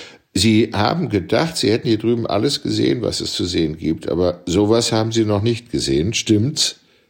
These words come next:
sagte er. Er spürte ihren Atem an seinem Hals. „Ich hoffe, euch gefällt euer Bett“,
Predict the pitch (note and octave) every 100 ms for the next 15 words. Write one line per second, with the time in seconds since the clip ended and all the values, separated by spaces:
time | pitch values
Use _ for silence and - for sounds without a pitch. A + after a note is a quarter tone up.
0 | _ - C#2 C2+ - - C2 C2+ D2 D2
1 | _ _ _ _ _ _ _ - D2+ -
2 | A2 G#2+ - F#2 F#2 - D#2+ - - C#2
3 | E2+ E2+ E2+ D#2 D#2 G#2+ A#2 - - _
4 | _ _ _ - - - _ - D#2+ -
5 | F#2+ - F#2 - E2+ - F2 - A2 G2+
6 | - C#2 G#1+ - A1 -